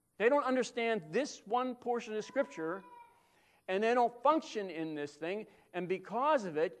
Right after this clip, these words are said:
you have all these strange things that go on with Christians. Uh, you know, I mean,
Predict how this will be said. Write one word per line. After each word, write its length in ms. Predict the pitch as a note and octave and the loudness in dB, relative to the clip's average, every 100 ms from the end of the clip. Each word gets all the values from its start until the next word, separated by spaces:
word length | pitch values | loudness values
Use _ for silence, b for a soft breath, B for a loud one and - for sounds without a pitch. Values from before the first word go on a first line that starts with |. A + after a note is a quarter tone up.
| - | -8
you 140 | F#3+ | -2
have 100 | G3 | 2
all 240 | G3+ A#3+ B3 | 2 2 2
these 240 | A#3+ A3 | -2 -8
strange 400 | - G#3+ G#3+ G#3 | -10 -6 -6 -6
things 320 | - B3 A#3 | -8 -8 -8
that 120 | E3 | -8
go 160 | D#3 D3+ | -6 -4
on 280 | F#3+ B3 E3+ | -4 -6 -6
with 180 | A#2+ - | -10 -14
Christians. 500 | C3+ - A#2+ A#2+ _ - - - - | -16 -16 -20 -20 _ -20 -20 -20 -18
Uh, 40 | D3 | -16
you 80 | - | -8
know, 60 | F3 | -6
I 40 | |
mean, 140 | A3+ | -6